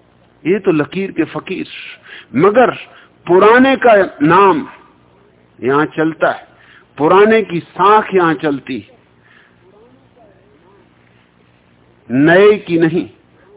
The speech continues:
नए को तो बड़ी अड़चन है। और प्रेम को तुमने पूछा है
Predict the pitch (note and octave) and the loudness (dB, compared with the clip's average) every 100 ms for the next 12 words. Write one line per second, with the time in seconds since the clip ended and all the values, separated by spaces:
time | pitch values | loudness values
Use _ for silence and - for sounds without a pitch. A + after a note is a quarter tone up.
0 | G#2+ A#2 C#3+ E3+ E3 B2+ F#2+ G2 D#3 E2 | -6 -2 0 -2 -4 -10 -8 -8 -6 -8
1 | D2 - - - - _ _ _ _ _ | -10 -14 -18 -20 -20 _ _ _ _ _
2 | _ _ _ _ _ A#1+ _ B1 B1 _ | _ _ _ _ _ _ _ _ _ _
3 | _ _ _ _ _ _ _ - A#2+ G#2 | _ _ _ _ _ _ _ -12 -8 -8
4 | - - - - - - - _ _ _ | -12 -20 -20 -20 -20 -20 -20 _ _ _
5 | _ G4+ G#4+ _ _ _ _ _ _ _ | _ _ _ _ _ _ _ _ _ _
6 | _ _ _ _ _ _ - F#3+ A#3 B3+ | _ _ _ _ _ _ 0 2 4 2
7 | - D#3+ A#2 - _ _ _ _ _ _ | 0 -2 -2 -6 _ _ _ _ _ _
8 | _ _ C3 C3+ - C3 B2+ - F#3+ F3 | _ _ -6 -4 -6 -8 -12 -8 -6 -4
9 | F#3 | -4